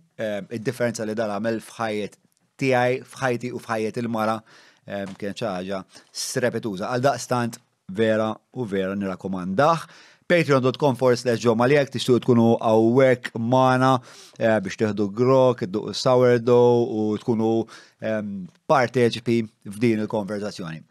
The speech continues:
Insomma, dak kollox minn ħati għaj, għara tlaqna issa il-podcast tiegħi ma' Keith Marshall. Isma', mela, e-, e-, nibdew l-istorja tiegħek. Mela, ovvjament in-nies jafuk l-iktar għal filantropija. Eh,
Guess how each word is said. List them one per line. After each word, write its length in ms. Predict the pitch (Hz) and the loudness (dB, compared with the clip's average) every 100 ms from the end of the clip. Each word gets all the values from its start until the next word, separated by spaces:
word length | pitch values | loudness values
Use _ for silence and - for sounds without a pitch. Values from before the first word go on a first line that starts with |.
| - | -10
Insomma, 360 | 120 135 95 - - - | 0 0 0 -8 -20 -4
dak 140 | 143 | -4
kollox 240 | 135 117 120 | 0 -2 0
minn 100 | 117 | -4
ħati 160 | 117 | 0
għaj, 140 | 147 147 | 2 2
għara 180 | 127 139 | 2 0
tlaqna 340 | 127 117 123 117 | -2 -2 -4 -6
issa 300 | - 135 139 | -2 0 0
il-podcast 600 | 120 123 113 127 117 - | -2 -2 0 -2 -2 0
tiegħi 360 | 139 135 143 - | 2 4 2 -2
ma' 200 | 113 123 | -6 -6
Keith 360 | 120 110 101 - | -4 -2 -2 -4
Marshall. 420 | 92 90 78 76 - 1017 988 988 988 988 988 988 988 988 | -10 -8 -8 -12 -6 0 4 4 4 4 4 4 4 2
Isma', 440 | 202 175 127 87 - | 0 0 -2 -4 -2
mela, 260 | 175 151 135 | 0 0 0
e-, 100 | 190 | 0
e-, 140 | 196 | 0
nibdew 240 | 165 151 139 | 0 0 -2
l-istorja 320 | 127 143 135 | 0 0 0
tiegħek. 400 | 135 127 117 - | 2 0 0 -2
Mela, 180 | 151 139 | -2 0
ovvjament 300 | 147 180 143 | 0 0 0
in-nies 260 | 135 135 - | -2 -2 -4
jafuk 340 | 113 127 120 | -4 -4 -4
l-iktar 380 | 113 110 123 113 - | -6 -4 -2 -4 -2
għal 300 | 107 104 101 | -2 -2 -4
filantropija. 880 | - 135 107 101 113 110 113 92 82 - _ - _ _ 123 | -2 -2 0 -2 -4 -2 -4 -6 -10 -18 _ -20 _ _ -4
Eh, 640 | 123 117 107 101 98 95 | 0 0 -2 -6 -8 -12